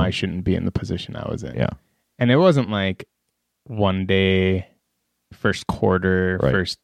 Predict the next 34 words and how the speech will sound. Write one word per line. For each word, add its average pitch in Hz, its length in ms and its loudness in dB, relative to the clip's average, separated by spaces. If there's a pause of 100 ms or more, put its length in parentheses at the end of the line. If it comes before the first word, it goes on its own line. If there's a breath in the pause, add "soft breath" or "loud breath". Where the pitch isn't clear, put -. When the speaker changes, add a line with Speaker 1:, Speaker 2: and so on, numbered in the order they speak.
(160)
Speaker 1:
five 87 280 0
months. 90 420 -6
Speaker 2:
Right. 76 160 2
Speaker 1:
It - 80 -10 (220)
was - 60 -10
like - 180 -4
throughout 98 280 2
the 98 60 0
entire 95 380 -2
experience. 92 720 0
Speaker 2:
Mm. 78 240 4 (260)
Speaker 1:
I 101 80 0
could 95 160 -2
never 135 240 4
figure 117 300 2
it 101 80 4
out, 104 240 4
but 104 80 -2
I 95 80 2
remember 104 600 2
I 101 160 2
literally 120 960 4
would 98 440 4
walk 98 520 0
away 95 320 2
every 95 500 -2
time 90 420 -4
thinking, 90 680 -4 (680)
"Did 98 160 0
they 98 140 4
make 92 280 -2
a 98 60 -2
mistake? - 720 -8
Speaker 2:
Mm-hmm. 71 380 2